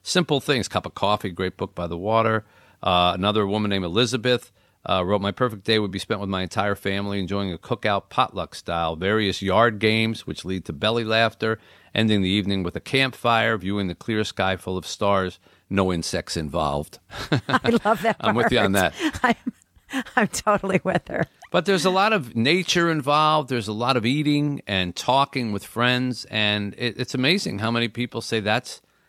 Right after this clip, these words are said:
Speaker 1: the perfect day.
Speaker 2: Mm-hmm.
Speaker 1: We had a wonderful call, uh, from, uh, a woman, uh, named Jolene.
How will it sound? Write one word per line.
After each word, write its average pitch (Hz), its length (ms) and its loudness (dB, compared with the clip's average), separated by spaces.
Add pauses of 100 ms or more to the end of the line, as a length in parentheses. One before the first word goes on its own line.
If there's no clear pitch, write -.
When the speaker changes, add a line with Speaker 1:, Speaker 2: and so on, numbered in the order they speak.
(140)
Speaker 1:
the - 80 2
perfect 117 480 0
day. 147 340 0
Speaker 2:
Mm-hmm. 214 220 -2 (100)
Speaker 1:
We 123 140 0
had 131 140 2
a 113 60 2
wonderful 131 440 -2
call, 123 680 2
uh, 98 500 -6
from, 101 600 0 (220)
uh, 90 400 0 (280)
a 107 120 -2
woman, 110 440 2
uh, 98 120 2
named 101 260 2
Jolene. 98 560 2